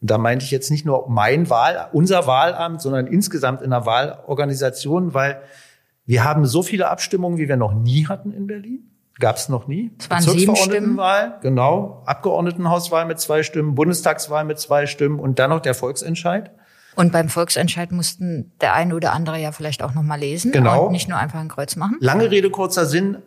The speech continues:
Speaker 1: Solche Probewahlgänge sind nach meiner Kenntnis nie durchgeführt worden.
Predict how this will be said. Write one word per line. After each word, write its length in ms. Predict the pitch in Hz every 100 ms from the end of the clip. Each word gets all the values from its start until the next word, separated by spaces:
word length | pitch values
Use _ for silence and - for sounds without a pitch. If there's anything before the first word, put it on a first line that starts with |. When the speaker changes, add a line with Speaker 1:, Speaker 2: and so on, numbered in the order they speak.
| _
Speaker 1:
Solche 320 | - 131 135 147
Probewahlgänge 1800 | - 135 175 196 190 - - _ 135 110 113 170 170 165 196 220 220 - _ _
sind 400 | 127 127 170 170
nach 120 | 151 127
meiner 220 | 135 143
Kenntnis 380 | 156 151 139 135
nie 160 | 156
durchgeführt 640 | 123 160 - 202 214 196 196
worden. 380 | 190 214 277